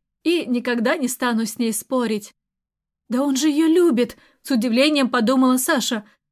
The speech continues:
«Вот тебе и покупаю мужа. Да ему не нужны её деньги, неужели она этого не видит? Ему нужна она». Саша ведь и сама любила,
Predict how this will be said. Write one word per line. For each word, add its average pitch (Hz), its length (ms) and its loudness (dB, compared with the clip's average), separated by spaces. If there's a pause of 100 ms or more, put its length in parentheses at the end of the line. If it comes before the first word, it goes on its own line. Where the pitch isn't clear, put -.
«Вот 339 300 -4
тебе 269 440 -2
и 254 100 -10 (120)
покупаю 254 680 0
мужа. 226 500 0 (360)
Да 269 80 0
ему 302 220 2
не 311 120 2
нужны 311 260 -2
её 330 260 0
деньги, 277 420 0 (240)
неужели 285 400 0
она 294 320 -2
этого 294 280 -2
не 330 200 -2
видит? 254 400 0 (420)
Ему 277 320 -2
нужна 294 460 -2 (260)
она». 330 540 -2 (640)
Саша 294 400 -2
ведь 277 200 -2
и 302 60 0
сама 311 480 -2
любила, 262 520 2